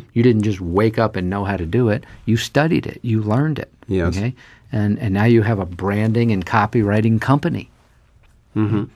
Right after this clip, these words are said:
Speaker 1: So you're a perfect example.
Speaker 2: Mm-hmm.
Speaker 1: Are you an entrepreneur? Do you think so?
Speaker 2: I guess so.
Speaker 1: Exactly.
Speaker 2: <laughs>
Speaker 1: Exact-, are you a technician?
Speaker 2: I'm that too.
Speaker 1: Exactly. And how
Speaker 2: Yeah.
Speaker 1: about management? Do you like to manage?
Speaker 2: I don't like to, but I have to.
Speaker 1: Exactly.
Speaker 2: Yeah.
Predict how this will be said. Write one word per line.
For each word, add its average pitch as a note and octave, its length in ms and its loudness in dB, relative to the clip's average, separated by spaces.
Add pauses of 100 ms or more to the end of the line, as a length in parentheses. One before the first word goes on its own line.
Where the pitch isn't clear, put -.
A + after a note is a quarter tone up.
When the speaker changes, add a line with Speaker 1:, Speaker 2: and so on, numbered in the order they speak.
Speaker 1:
So - 140 -2
you're A#2 140 4
a G#2+ 40 0
perfect G#2+ 380 -2
example. A2+ 540 -4 (300)
Speaker 2:
Mm-hmm. G#2+ 260 0 (140)
Speaker 1:
Are A2+ 100 4
you G#2+ 160 4
an G#2 80 2
entrepreneur? G#2+ 680 -2 (840)
Do G#2+ 80 0
you G2 140 2
think G#2 180 -2
so? F3+ 260 -6 (180)
Speaker 2:
I F#2+ 120 -2
guess A2+ 220 2
so. - 380 -2
Speaker 1:
Exactly. A#2+ 880 0
Speaker 2:
<laughs> - 100 -14
Speaker 1:
Exact-, C3+ 400 0 (140)
are B2 100 0
you A2+ 140 6
a A2 60 4
technician? A#2 680 -2 (320)
Speaker 2:
I'm A2 180 0
that G#2+ 260 0
too. C3 240 0
Speaker 1:
Exactly. B2 540 -2
And F#2 80 -2
how A#2 80 4
Speaker 2:
Yeah. A#2 40 4
Speaker 1:
about A#2+ 180 2
management? A#2+ 540 -2
Do A2 80 -2
you G#2 60 0
like G#2+ 160 0
to A2+ 60 -2
manage? A#2 500 -2 (100)
Speaker 2:
I A2+ 100 2
don't A2 180 4
like A2+ 240 2
to, A2 160 0
but G2+ 100 -2
I F#2+ 80 2
have A2 240 0
to. - 220 -10
Speaker 1:
Exactly. D#3 680 2
Speaker 2:
Yeah. F#2 180 -4